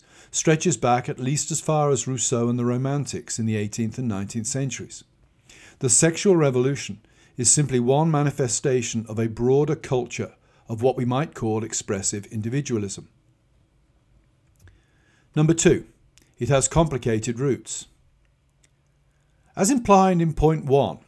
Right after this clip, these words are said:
the roots of the sexual revolution are complicated.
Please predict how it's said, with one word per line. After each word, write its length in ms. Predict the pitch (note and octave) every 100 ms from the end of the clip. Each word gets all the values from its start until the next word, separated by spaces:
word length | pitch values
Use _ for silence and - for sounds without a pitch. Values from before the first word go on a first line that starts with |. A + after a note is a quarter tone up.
| _ _ _ _ - _ C#3
the 100 | C#3
roots 300 | G3+ A#3 G3
of 80 |
the 80 | D#3+
sexual 420 | - D3 - C#3+
revolution 580 | B2+ B2 A2+ G2 - C#3
are 100 | C#3
complicated. 760 | - A#3 C#3+ A2 G2 F2+ -